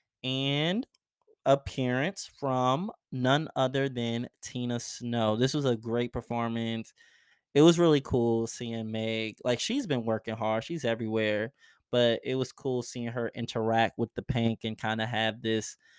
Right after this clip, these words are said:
the actual reality come into this alternate reality and kinda build this new reality of sorts. Like, it was just cool seeing her saying, like, "Is this the Pynk?" Like, it made me think, like, are we gonna see more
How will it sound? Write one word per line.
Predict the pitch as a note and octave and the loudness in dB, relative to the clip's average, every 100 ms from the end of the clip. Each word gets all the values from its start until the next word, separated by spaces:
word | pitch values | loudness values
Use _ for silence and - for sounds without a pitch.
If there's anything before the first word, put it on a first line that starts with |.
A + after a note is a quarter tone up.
| _ _ _ _ _ _ | _ _ _ _ _ _
the | C3 A#2+ - - - | 4 4 4 -2 8
actual | C#3+ C#3 C3+ | 8 8 2
reality | C3+ C3 B2+ B2+ B2+ B2 | 4 8 10 8 6 0
come | - A#2+ | -2 -2
into | A#2+ - | -4 -6
this | A2+ - - | -10 -6 6
alternate | C#3 C3+ C3 B2+ | 6 6 0 -4
reality | A#2 A#2+ A#2 A2+ A2+ A2+ A2+ A2+ A2 | -2 2 2 2 0 -2 -6 -6 -6
and | G2+ G#2+ G#2+ G#2+ A2 _ _ _ - | -6 -6 -6 -8 -12 _ _ _ -2
kinda | A#2+ A#2 | 0 0
build | G#2+ A#2 A#2+ A#2 G#2 | 0 2 4 4 0
this | A2 A2 - - - _ _ _ | -2 -2 -4 -14 -16 _ _ _
new | C3 D#3 F3+ E3 | -4 0 0 2
reality | A#2+ A#2 A2+ G#2+ G#2+ | 4 6 4 4 -2
of | - G#2+ | -6 -6
sorts. | - G2+ - G#2+ | -6 -6 -6 -6
Like, | G#2+ G2+ - - _ | -4 -6 -10 -20 _
it | C3 | 2
was | C3+ C3+ | 2 4
just | C#3 - | -2 -4
cool | - C#3 | -2 0
seeing | C3 - B2 B2 | 0 -2 -4 -2
her | A#2+ | -2
saying, | A2+ A#2+ A#2 A#2 | -4 -6 -4 0
like, | A2+ A#2+ | 0 0
"Is | B2 | -4
this | F3 | -4
the | - | 2
Pynk?" | E3+ E3+ F3 | 4 6 4
Like, | - A#2+ - _ - - _ | 6 4 4 _ -20 -20 _
it | C3+ C3 | 2 4
made | C3+ C#3 C#3+ C3+ | 6 6 6 2
me | C3+ B2+ | -2 -2
think, | - C3 C3 | -2 -2 -2
like, | B2+ A#2 | -2 0
are | A#2 | 0
we | A#2 | 0
gonna | A#2+ A#2+ | 0 0
see | A#2 B2+ A#2 | -2 -4 -4
more | A2+ A2+ A#2 A#2 A2+ A2+ A2 | 0 2 4 4 4 4 2